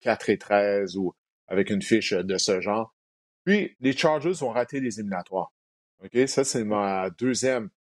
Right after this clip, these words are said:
réaction excessive de la semaine. Justin Herbert est ennuyé par une blessure au coude. J'ai mentionné tout à l'heure, on a perdu les services de Rashawn Slater, notre bloqueur à gauche,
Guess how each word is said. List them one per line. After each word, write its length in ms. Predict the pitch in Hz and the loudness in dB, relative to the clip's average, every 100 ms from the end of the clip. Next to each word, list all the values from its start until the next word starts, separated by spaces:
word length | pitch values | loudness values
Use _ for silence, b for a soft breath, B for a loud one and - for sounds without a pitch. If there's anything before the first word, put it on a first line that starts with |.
| _ _ | _ _
réaction 480 | 104 104 113 - 127 | -2 2 2 2 -2
excessive 600 | 110 107 98 - 127 113 101 | 0 -2 -2 -2 0 0 0
de 80 | |
la 140 | 101 101 | 0 0
semaine. 500 | - 98 107 120 120 _ _ _ _ - _ - | -2 -2 0 0 -2 _ _ _ _ -20 _ 4
Justin 360 | 156 156 156 | 4 4 -4
Herbert 360 | 139 120 135 131 | -4 -2 -2 -4
est 120 | 123 | -6
ennuyé 220 | 117 117 | -4 -2
par 160 | 117 107 | -2 -2
une 40 | |
blessure 320 | 107 104 - 104 | -2 -4 -2 -2
au 100 | 98 | -2
coude. 300 | 101 104 101 | -4 -4 -2
J'ai 120 | 110 | 0
mentionné 340 | 120 113 127 | 0 0 -4
tout 60 | 120 | -2
à 100 | 113 | 0
l'heure, 160 | 113 123 | 2 0
on 60 | |
a 80 | 113 | -2
perdu 300 | 113 104 113 | -4 -4 -4
les 60 | 120 | -2
services 400 | - 104 117 104 | 0 0 -2 -2
de 100 | 110 | -2
Rashawn 440 | 101 101 - 113 107 | 0 -2 -2 -2 -2
Slater, 420 | 120 107 107 113 _ _ - | -2 0 0 -2 _ _ -8
notre 280 | 101 - 104 | -8 0 0
bloqueur 460 | 101 107 - 120 107 | 2 -2 0 0 2
à 120 | 101 | 0
gauche, 400 | 104 120 120 | 0 -2 -2